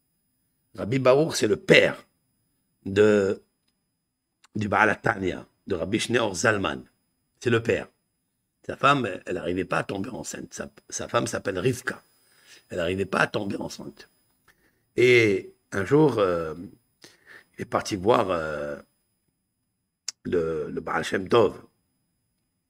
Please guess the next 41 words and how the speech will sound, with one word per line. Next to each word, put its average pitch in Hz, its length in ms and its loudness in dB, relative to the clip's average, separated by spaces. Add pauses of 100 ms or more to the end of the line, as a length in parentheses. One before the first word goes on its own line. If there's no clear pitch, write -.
(720)
Il - 120 -10
lui 80 100 -10
a 78 80 -8
dit, « 107 300 -4
Tu - 120 -12
peux 101 120 -12
me 87 120 -8
faire 107 160 -4
une 90 120 -4
bénédiction 82 540 -4
et 98 140 -2
tout. » 135 360 0 (300)
Il 85 60 -14
est - 40 -16
parti 87 220 -6
avec 101 140 -2
sa 110 120 -2
femme, 80 240 -2
bien 82 140 -6
sûr. - 180 -14 (1040)
Le - 60 -18
Baal 95 240 -6
Shem 90 220 -8
Tov, 127 360 0
il 92 100 -6
lui 92 100 -4
a 80 60 -6
fait 117 180 0
la 80 100 -4
bracha, 76 520 -2
il 92 80 -6
lui 82 60 -10
a 78 60 -10
dit, « 82 160 -10
Ben, 71 260 -8
Zat 82 160 -8
Hashem, 110 600 -6 (520)
tu - 100 -12
auras 92 260 -2
un 90 100 -6
enfant, 113 640 -6